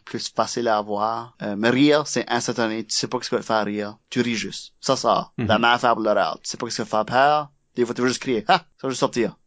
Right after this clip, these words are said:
Speaker 1: Ça, je pense, les deux, ça a tellement des réactions naturelles que
Speaker 2: Les
Speaker 1: je
Speaker 2: deux jouent sur la surprise.
Speaker 1: Ouais, les deux jouent sur la surprise. Les deux, c'est la même affaire. Les deux, c'est sur le timing.
Speaker 2: Mhm.
Speaker 1: L'horreur, comme le même timing que l'humour, c'est, euh, prémisse, setup, punch pour l'humour. L'horreur, ça va faire,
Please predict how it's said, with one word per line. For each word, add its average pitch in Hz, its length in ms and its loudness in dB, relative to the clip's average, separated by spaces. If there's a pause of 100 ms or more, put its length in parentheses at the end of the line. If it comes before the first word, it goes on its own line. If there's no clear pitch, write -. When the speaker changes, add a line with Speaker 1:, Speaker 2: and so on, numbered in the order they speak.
Speaker 1:
Ça, - 140 -4
je 117 80 -2
pense, 143 240 2
les 110 140 -4
deux, 113 240 2
ça 131 120 0
a - 40 -2
tellement 120 320 0
des 104 100 -2
réactions 107 300 -2
naturelles 107 640 -4
que 113 100 -6
Speaker 2:
Les 107 100 -2
Speaker 1:
je 110 200 2
Speaker 2:
deux 139 120 2
jouent 139 160 -2
sur 131 140 -2
la 107 100 0
surprise. - 720 -8
Speaker 1:
Ouais, 135 480 4
les 107 100 -2
deux 131 120 2
jouent 147 120 0
sur 147 120 -2
la 123 60 2
surprise. 131 600 -2
Les 113 120 0
deux, 131 120 -4
c'est 196 80 -4
la 165 60 0
même 147 100 0
affaire. 135 380 -4
Les 98 140 -6
deux, 101 200 -2
c'est 147 180 -2
sur 165 120 -8
le 147 60 -8
timing. 156 560 -2 (220)
Speaker 2:
Mhm. 110 160 -2
Speaker 1:
L'horreur, 135 480 4
comme 117 120 -4
le 104 80 0
même 110 440 4
timing 127 400 0
que 127 80 -2
l'humour, 123 520 -2
c'est, 104 360 -4
euh, 95 220 -2 (480)
prémisse, 139 360 4
setup, 131 280 4 (140)
punch - 460 -2 (140)
pour 123 140 -4
l'humour. 120 500 -2 (160)
L'horreur, 117 360 4
ça 120 140 0
va - 20 0
faire, 120 240 4